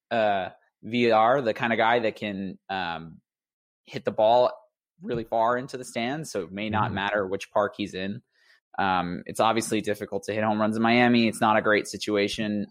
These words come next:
Speaker 1: Um, hopefully he has some playing time. Um,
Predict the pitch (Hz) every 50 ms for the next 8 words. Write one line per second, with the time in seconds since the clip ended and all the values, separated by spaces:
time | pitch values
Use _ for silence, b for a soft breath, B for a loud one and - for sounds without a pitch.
0 | _ - 98 98 92 92 90 90 85 82 - - 127 - - - 123 123 120 117
1 | 123 117 113 113 107 107 107 101 - - 107 104 - 123 113 113 110 101 - 113
2 | 110 113 113 113 113 110 - _ _ _ _ _ _ _ _ _ _ _ _ -
3 | 104 104 98 98 95 92 90 92 92 90 -